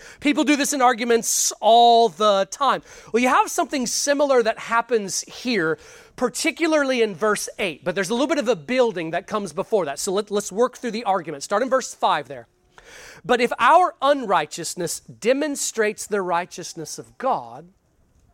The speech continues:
what shall we say?" All right, here's the statement, and then it, and then it gets questioned. Let me make, let me make a point, and this is a biblical truth.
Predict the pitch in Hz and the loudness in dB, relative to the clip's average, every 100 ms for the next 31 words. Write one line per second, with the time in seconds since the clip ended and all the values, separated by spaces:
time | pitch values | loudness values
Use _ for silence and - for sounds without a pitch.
0 | _ _ - 175 - 151 139 139 - 233 | _ _ -8 -6 -4 -4 -6 -6 -4 -2
1 | 180 123 135 _ _ _ _ _ _ _ | -4 -6 -18 _ _ _ _ _ _ _
2 | - 127 160 - 262 - 202 165 170 - | -12 -6 -6 -2 -2 0 -2 -2 -10 -10
3 | - _ 151 151 160 - 147 151 143 - | -20 _ -10 -6 -8 -10 -8 -8 -6 -8
4 | - 165 - 143 113 - 466 440 _ _ | -6 -6 -6 -10 -18 -20 _ _ _ _
5 | _ _ _ _ 165 190 190 170 208 220 | _ _ _ _ -6 -6 -6 -4 0 0
6 | - 233 185 170 180 170 175 120 202 208 | 0 0 0 -4 -10 -8 -8 -6 -6 -4
7 | 208 208 - 131 - | -4 -6 -6 -10 -12